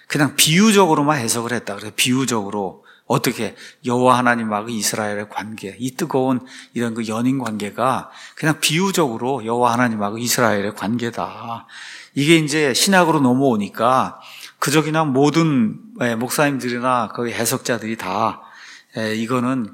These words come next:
교회와 그리스도의 관계다. 교회 다니시면 아마 거의 다 그냥 그렇게만 이제 들었을 거 아니에요. 그렇죠? 예, 이런 이야기라고 풀이했다. 이렇게 돼 있어요.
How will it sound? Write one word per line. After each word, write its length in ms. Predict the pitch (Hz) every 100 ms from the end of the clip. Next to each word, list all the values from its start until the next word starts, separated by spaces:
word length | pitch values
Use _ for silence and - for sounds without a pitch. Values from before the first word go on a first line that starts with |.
| - -
교회와 560 | 135 135 123 120 123
그리스도의 600 | - 131 123 143 127 120
관계다. 840 | - 117 113 110 101 90 101 107 - - - -
교회 200 | - 190
다니시면 500 | 196 196 185 180 185
아마 160 | 175 165
거의 280 | - 147 170
다 120 | 170
그냥 200 | 151 151
그렇게만 520 | - 135 160 156 147
이제 140 | 120
들었을 420 | 127 123 139 127 -
거 100 | 120
아니에요. 440 | 104 101 107 113
그렇죠? 500 | 113 110 - 147 - - - - -
예, 280 | 113 107 92 - -
이런 220 | 139 170
이야기라고 520 | 139 135 131 120 107
풀이했다. 880 | - 139 110 123 - 104 98 104 110
이렇게 220 | 101 113
돼 160 | - 110
있어요. 580 | 104 113 98 92 87